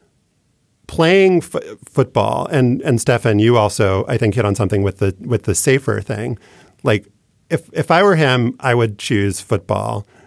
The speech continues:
even becau-, even with the danger, because, and as they went on to talk about in this, um, interview, baseball is a game of failure. Kyler Murray is,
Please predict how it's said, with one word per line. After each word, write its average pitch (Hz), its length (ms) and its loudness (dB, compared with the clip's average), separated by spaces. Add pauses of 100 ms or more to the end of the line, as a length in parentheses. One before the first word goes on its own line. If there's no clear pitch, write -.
(100)
even 117 480 2
becau-, 101 560 -2
even 135 300 2
with 110 280 -2
the 104 180 0
danger, 98 520 -6 (300)
because, 110 720 0 (480)
and 127 180 0
as 131 160 0
they 127 100 2
went 131 160 2
on 131 100 2
to 117 60 -2
talk 131 220 0
about 120 200 2
in 107 80 2
this, 104 420 -4
um, 101 480 -6
interview, 156 480 2 (360)
baseball 160 340 2
is 131 60 0
a 127 60 2
game 104 300 0
of 104 140 -2
failure. 104 680 -2 (400)
Kyler 220 280 0
Murray 220 220 4
is, 127 280 0